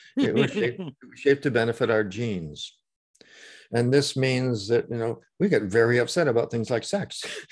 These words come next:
Speaker 1: <laughs> I mean, sex is, sex is not good for us. It's good for our genes. And
Speaker 2: Yeah, yeah.
Speaker 1: um, what proportion of problems in life are caused by sex and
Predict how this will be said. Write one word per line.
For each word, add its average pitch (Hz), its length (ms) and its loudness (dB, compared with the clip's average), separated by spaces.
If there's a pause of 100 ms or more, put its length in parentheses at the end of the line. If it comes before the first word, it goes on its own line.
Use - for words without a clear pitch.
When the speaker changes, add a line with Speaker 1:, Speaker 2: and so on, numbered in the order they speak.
Speaker 1:
<laughs> - 60 -18
I - 240 -18
mean, 160 100 6
sex 208 320 4
is, 143 120 4 (180)
sex 220 260 2
is 139 140 2
not 175 240 2
good 190 180 4
for 147 160 -2
us. 160 300 0
It's 143 160 -2
good 170 180 -10
for 131 200 -4
our 120 100 2
genes. 117 460 -2
And 123 80 4
Speaker 2:
Yeah, 107 260 2 (120)
yeah. 104 280 -2
Speaker 1:
um, 202 100 4 (120)
what 180 180 2
proportion 151 480 2
of - 120 -8
problems 117 480 2
in 107 120 -6
life 101 220 -8
are 110 60 -2
caused 117 360 -2
by 104 140 2
sex 107 500 -4
and 90 140 -8